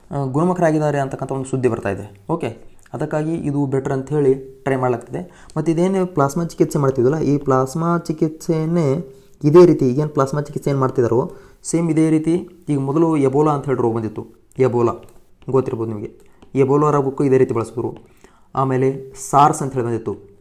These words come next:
ಸಿವಿಯರ್ ಅಕ್ಯೂಟ್ ರೆಸ್ಪಿರೇಟರಿ ಸಿಂಡ್ರೋಮ್. ಅಂದರೆ ಇದು ಕೂಡ ಈ ಕೋವಿಡ್ ನೈನ್ಟೀನ್ ಏನಿದೆನೋ ಇದ್ರದ್ದೇ ಒಂದು ಜಾತಿ. ಓಕೆ, ಇವೆಲ್ಲ ಒಂದೇ ಜಾತಿ. ಆಮೇಲೆ ಮೆರ್ಸ್ ಅಂತ ಹೇಳಿ ಬರ್ತದೆ, ಎಮ್ ಇ ಆರ್ ಎಸ್,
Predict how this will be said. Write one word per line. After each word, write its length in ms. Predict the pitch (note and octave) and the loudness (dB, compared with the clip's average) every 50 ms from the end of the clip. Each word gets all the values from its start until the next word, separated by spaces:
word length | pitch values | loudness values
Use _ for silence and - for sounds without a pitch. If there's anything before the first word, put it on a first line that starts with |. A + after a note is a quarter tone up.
| - _ _ _ _ _ _ _ _ - - - _ _ _ - _ _ _ - - - - | -20 _ _ _ _ _ _ _ _ -20 -20 -20 _ _ _ -20 _ _ _ -20 -18 -12 -6
ಸಿವಿಯರ್ 420 | - C3+ C3+ C3 C#3+ C#3+ D3 D3+ - - - | -2 -2 0 2 2 2 2 0 0 -2 -4
ಅಕ್ಯೂಟ್ 260 | C3+ - C#3 C3+ - | -4 -2 -2 -4 -4
ರೆಸ್ಪಿರೇಟರಿ 680 | - - C#3 C3 C3 - C3+ C3 C3 - D3 F#3+ F#3+ - | -4 -4 -4 -4 -4 -2 -2 -2 -2 -2 -6 -6 -6 -4
ಸಿಂಡ್ರೋಮ್. 280 | - C3 B2+ C3 A#2 G#2+ A#2 | -4 0 0 0 0 0 -4
ಅಂದರೆ 160 | B2+ C3+ F3 G3+ - - - - _ _ _ _ _ _ _ _ _ _ _ _ _ _ _ _ _ _ _ - - | -4 -4 -4 -6 -8 -12 -16 -20 _ _ _ _ _ _ _ _ _ _ _ _ _ _ _ _ _ _ _ -6 -6
ಇದು 160 | C#3 C#3 D#3 | -4 -2 -2
ಕೂಡ 160 | D#3 E3 E3+ F3 G3 G#3+ - - - - _ _ _ _ - | -2 0 0 0 -2 -4 -8 -14 -20 -20 _ _ _ _ -4
ಈ 180 | C#3 C3 B2+ B2+ | 0 0 0 2
ಕೋವಿಡ್ 320 | C3 C#3 C#3 C3 D3 D3+ | 2 2 2 4 2 0
ನೈನ್ಟೀನ್ 320 | D3+ D3 C#3+ D3 D3+ D3 C#3 | -2 -2 -4 -4 -4 -4 -4
ಏನಿದೆನೋ 320 | C3+ C3 A#2+ A#2 B2+ D3 | -2 -2 -2 -2 -2 -2
ಇದ್ರದ್ದೇ 280 | D3+ C#3 D3 C#3+ C3 C#3+ | -2 0 0 0 0 0
ಒಂದು 160 | C#3+ C#3 A#2+ | -2 0 0
ಜಾತಿ. 260 | B2+ - B2+ - G2+ - - - _ _ _ _ _ - - D3+ | -2 -2 -2 -6 -10 -12 -12 -20 _ _ _ _ _ -8 -6 -4
ಓಕೆ, 280 | D3+ D3+ B2+ A2 - - - | -4 -4 -6 -10 -10 -10 -6
ಇವೆಲ್ಲ 200 | B2 B2 B2+ C3+ C3 | -2 0 0 0 0
ಒಂದೇ 120 | C3 C3 B2 | 0 0 0
ಜಾತಿ. 340 | A#2+ A2 G2+ - - - - | 0 -2 -6 -8 -12 -10 -8
ಆಮೇಲೆ 240 | C3 C3+ C#3+ C#3+ D3+ C3+ A#2+ B2+ | -6 -4 -4 -4 -4 -4 -2 -2
ಮೆರ್ಸ್ 200 | C#3 C#3+ C#3 C#3+ | -2 -2 -2 -4
ಅಂತ 100 | C3+ A#2+ | -6 -4
ಹೇಳಿ 140 | B2 A#2+ A2 A#2 | -4 -4 -4 -4
ಬರ್ತದೆ, 240 | A#2 A2+ G#2+ G2+ G2+ - - - - - C3 B2+ | -6 -6 -8 -10 -10 -14 -18 -20 -12 -6 -4 -4
ಎಮ್ 120 | B2+ A#2+ C3 C#3+ C#3 | -4 -4 -6 -6 -6
ಇ 80 | C3+ | -4
ಆರ್ 200 | - B2 B2+ - | -2 -2 -2 -2
ಎಸ್, 180 | G#2+ G#2 - | -2 -8 -8